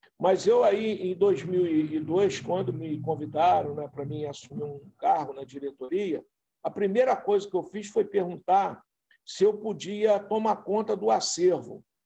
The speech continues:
E o presidente, na época, disse que sim. Então,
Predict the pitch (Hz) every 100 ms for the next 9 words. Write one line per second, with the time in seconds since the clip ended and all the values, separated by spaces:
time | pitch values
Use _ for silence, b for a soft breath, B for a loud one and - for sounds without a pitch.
0 | _ - 175 202 202 202 180 151 180 190
1 | 160 190 175 196 220 196 190 - 233 202
2 | - 175 147 - _ _ _ - 165 208
3 | 226 240 208